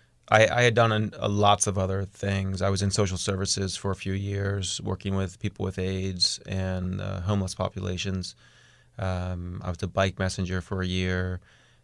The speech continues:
uh, and I r-, realized that actually I really enjoyed my brain, using my brain, and, um, was interested in that. And so I, I went back to University of Washington to take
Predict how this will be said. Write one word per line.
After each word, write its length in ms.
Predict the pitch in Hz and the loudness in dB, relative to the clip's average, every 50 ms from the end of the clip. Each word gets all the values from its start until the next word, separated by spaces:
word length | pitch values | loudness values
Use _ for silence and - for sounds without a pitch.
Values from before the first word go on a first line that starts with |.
| _ - | _ -8
uh, 300 | - 92 92 92 90 90 - | -6 -4 -4 -4 -4 -6 -6
and 200 | - 104 101 98 | -2 0 2 2
I 220 | 98 98 98 98 92 - - _ _ _ _ _ - | 2 2 2 0 -2 -4 -10 _ _ _ _ _ -4
r-, 60 | 107 | -2
realized 1120 | 101 101 101 104 101 101 107 104 107 120 123 127 123 120 113 110 107 107 107 104 104 95 95 | 0 2 2 2 0 -2 -2 0 2 4 6 8 8 8 8 8 8 8 8 6 6 4 4
that 160 | 104 101 98 | 4 4 4
actually 320 | 95 95 92 - - 101 95 | 4 2 2 0 -2 0 0
I 40 | |
really 240 | 95 95 95 92 95 92 | 0 0 0 0 0 -2
enjoyed 300 | 90 87 98 92 92 92 | -2 -2 -2 -2 -2 -2
my 100 | 92 90 | -2 -4
brain, 320 | - 95 92 92 95 95 | -2 -2 -2 0 -2 -2
using 300 | 90 95 98 87 90 101 | -2 -2 -2 0 0 0
my 100 | 101 104 107 | -2 -2 -2
brain, 480 | 101 107 107 107 110 110 110 110 - - - | -2 -2 -2 -2 -4 -4 -6 -8 -8 -8 -6
and, 500 | 98 92 92 90 90 90 92 90 87 - - - | -4 -4 -2 -2 -2 -2 -4 -4 -6 -8 -10 -8
um, 680 | 95 90 90 90 90 90 90 90 87 87 87 85 85 - - 87 | -6 -4 -4 -4 -4 -6 -6 -6 -6 -8 -8 -10 -12 -12 -10 -6
was 220 | 95 98 92 - | -4 -4 -4 -2
interested 400 | 101 98 90 90 - - 98 92 | -4 -4 -4 -6 -6 -6 -6 -4
in 100 | 92 92 | -4 -4
that. 300 | 90 92 92 92 92 - - _ _ _ _ - | -4 -4 -4 -4 -4 -6 -10 _ _ _ _ -6
And 100 | 101 101 | 0 4
so 100 | 110 110 | 8 8
I, 80 | 107 107 | 8 8
I 160 | - - 113 | 8 6 6
went 300 | 107 113 117 120 110 - | 6 6 6 4 4 4
back 200 | - 107 104 104 - | 4 6 6 4 2
to 100 | - 110 | 0 -2
University 380 | 104 101 95 101 98 - 101 | 0 0 0 -2 -2 -2 -2
of 80 | 101 98 | 0 0
Washington 440 | 98 98 98 95 - - 104 98 92 | 0 0 -2 -2 -4 -4 -4 -4 -4
to 80 | 95 | -4
take 320 | - - 104 98 98 - | -4 -2 0 0 -2 -2